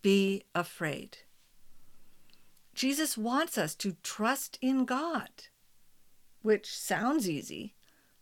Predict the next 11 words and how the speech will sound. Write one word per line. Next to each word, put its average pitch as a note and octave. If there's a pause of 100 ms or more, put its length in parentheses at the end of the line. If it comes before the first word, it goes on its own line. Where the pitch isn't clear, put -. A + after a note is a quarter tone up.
but A#3+
isn't G4+
always C#4+
easy G#3+ (220)
to F#3+
do. D3 (1800)
He G3
assures C4+
us -
that G#3
if F#3+